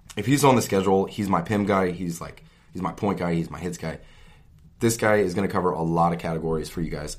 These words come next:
all week. He has pims in eight games out of his last ten. He's got two goals, two assists in that same span. And he plays on all the off nights. Tom Wilson, that's the guy you guys should be adding if you have limited ads throughout the week. Tomorrow, Tuesday,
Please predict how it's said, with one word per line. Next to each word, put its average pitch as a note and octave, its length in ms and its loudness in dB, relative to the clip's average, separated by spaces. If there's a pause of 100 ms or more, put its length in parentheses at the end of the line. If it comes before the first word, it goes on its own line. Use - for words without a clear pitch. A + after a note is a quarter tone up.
all D#2+ 260 -2
week. D2 320 -12 (640)
He G2 140 -2
has E2 320 0
pims A2 320 2
in E2 220 -2
eight A#2 260 0
games G2+ 320 0
out F#2+ 100 0
of F#2+ 60 -2
his F#2 120 -2
last F#2 300 -4
ten. F#2+ 180 -2
He's F2 180 -6
got D2 220 -10
two A#2 180 -2
goals, G#2 360 4 (100)
two - 180 -2
assists G#2 340 0
in F2 60 -2
that E2+ 140 -2
same F#2+ 240 -2
span. F#2+ 520 -2 (880)
And C3 100 2
he B2 60 2
plays A#2+ 240 4
on A#2 100 4
all G#2+ 120 2
the G#2 120 4
off D#2+ 180 -2
nights. - 300 -12
Tom G#2 220 2
Wilson, F#2+ 480 2 (420)
that's G2 200 0
the G2+ 60 0
guy F2+ 140 2
you E2+ 120 2
guys E2+ 200 -2
should F2 120 -6
be E2+ 120 0
adding E2+ 300 -2
if - 140 -16
you E2+ 100 -6
have E2 240 -6
limited F2+ 500 0
ads E2+ 340 -4
throughout E2 320 -6
the E2 60 -10
week. D2+ 360 -10 (100)
Tomorrow, G2 720 2
Tuesday, A#2+ 600 0